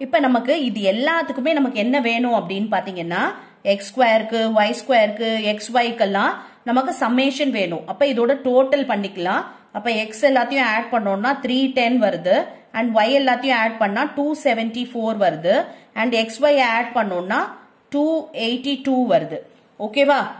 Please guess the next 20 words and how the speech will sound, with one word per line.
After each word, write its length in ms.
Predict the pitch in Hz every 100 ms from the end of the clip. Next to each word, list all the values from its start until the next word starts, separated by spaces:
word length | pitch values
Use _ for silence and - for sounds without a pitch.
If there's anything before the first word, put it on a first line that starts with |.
| - - 233
இப்ப 160 | 320 415 - - - 247
இதை 120 | 269 269
யூஸ் 240 | 262 302 -
பண்ணி 180 | 277 233 233
தான் 180 | 311 302
நம்ம 160 | 240 214
வந்து 140 | 233 240
என்ன 120 | 247 254
கால்குலேட் 420 | 226 226 247 240
பண்ண 140 | 220 196
போறோம்னா 300 | 190 180 262 311 226
ரெக்ரெஷன் 480 | 208 247 240 269 214
ஈக்குவேஷன். 560 | 185 202 180 - 190 170 - _ _ -
ஓகே, 200 | 175 311 294 175 - 196
ரெக்ரெஷன் 560 | 202 214 247 240 285 285 233
ஈக்குவேஷன் 640 | 214 240 220 190 190 208 381 - - - - _ - _ _ _ _
ஃபர்ஸ்ட், 400 | 247 262 269 - 254 330 - - - -
ஃபர்ஸ்ட் 360 | 247 262 269 302 262
வந்து 240 | 233 254 392 - - - _ _ 214
x 20 | 233